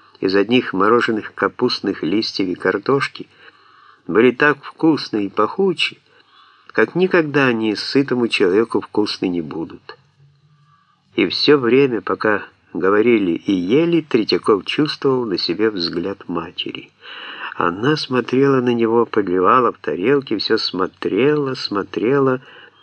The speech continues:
А Олег сидел расстроенный и грустный, солнце блестело в слепом стеклышке его очков. И от того, что был расстроен, по рассеянности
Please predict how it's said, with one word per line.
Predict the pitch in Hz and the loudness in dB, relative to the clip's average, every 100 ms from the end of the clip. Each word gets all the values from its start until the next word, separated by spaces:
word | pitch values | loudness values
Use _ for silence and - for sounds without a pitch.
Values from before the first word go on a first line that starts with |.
| _ _ _ _ _ _ _ | _ _ _ _ _ _ _
А | 95 98 | 0 2
Олег | 101 107 - | 4 2 0
сидел | - 101 98 113 104 98 | -4 0 4 4 4 0
расстроенный | 95 95 92 - 107 131 127 117 104 | -2 -2 -2 -4 2 4 4 2 -2
и | |
грустный, | 87 78 90 101 101 - 90 82 80 | -2 -4 -2 -2 -2 -4 -4 -4 -6
солнце | - 104 110 95 98 | -2 2 2 0 -4
блестело | 87 98 - 117 107 98 | -2 -4 0 2 2 0
в | - | -4
слепом | - - 104 92 | -6 -2 0 2
стеклышке | - 104 - 95 - - 98 | 2 2 0 -6 -6 -4 -4
его | 92 101 | -2 -2
очков. | 104 - - 80 69 - _ _ - - _ _ _ _ _ _ _ | -2 -4 -4 -2 -2 -6 _ _ -20 -20 _ _ _ _ _ _ _
И | 98 | 0
от | 98 _ | 0 _
того, | 117 120 117 | 2 4 2
что | - - 107 | 0 -6 -4
был | 95 104 101 | 0 0 2
расстроен, | 95 92 - - 117 127 92 - - _ _ _ - | 0 -2 -8 0 2 2 -2 -6 -16 _ _ _ -2
по | 95 | 0
рассеянности | 92 - 113 104 98 - 95 92 | 2 2 0 0 -4 -2 -2 -2